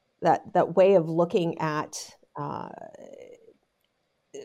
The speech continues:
looking at healthcare in general is not a, a, a top-down kind of thing or a one-sided thing. Um, that it's not just about the physicians, it's not just about the nurses, it's not just about a diagnosis. It's, um, or trying to,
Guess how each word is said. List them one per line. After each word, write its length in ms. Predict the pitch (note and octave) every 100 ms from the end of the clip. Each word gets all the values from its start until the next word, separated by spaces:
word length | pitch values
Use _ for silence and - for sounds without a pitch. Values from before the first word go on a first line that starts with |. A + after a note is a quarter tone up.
| A#2 A3
looking 380 | C#4 F#4+ C4
at 60 | F3
healthcare 500 | - F3+ G3 G#3 F3
in 100 | E3
general 400 | E3 E3+ F3+ D3
is 160 | A2+ F3+
not 260 | D#3 D3
a, 380 | - D#3 D3 C#3 - -
a, 300 | D3 C#3 F#2
a 40 | D#3+
top-down 500 | - E3+ F3 E3 E3+
kind 240 | F3 D3+ C#3+
of 100 | -
thing 220 | B2+ C3
or 140 | D3
a 60 | D3
one-sided 680 | D#3+ E3+ E3 D#3+ E3 D#3+ C#3 -
thing. 280 | A2+ D#2 - _ _ _ -
Um, 240 | D#3+ D3+
that 120 | D#3+ E3
it's 140 | G3+
not 180 | G3+ G3+
just 180 | G#3+ G#3
about 280 | E3 C#3+
the 60 | D3+
physicians, 580 | - D#3 C#3+ - A#2+ -
it's 140 | F#2+
not 220 | F3 F#3
just 200 | E3+ -
about 240 | D3+ C#3 -
the 80 | C#3+
nurses, 480 | C#3+ D3 C3 C3
it's 100 | C#3
not 220 | D#3+ E3 E3
just 180 | -
about 180 | D3+ D3
a 60 | C#3+
diagnosis. 800 | D3 C#3 D3+ D3+ D3+ C3 C3 -
It's, 260 | C#3 - _ _ _ _ -
um, 340 | D#3 D3 C3+ -
or 140 | C3+
trying 380 | - D#3+ D3 D3
to, 400 | F3 D3 C#3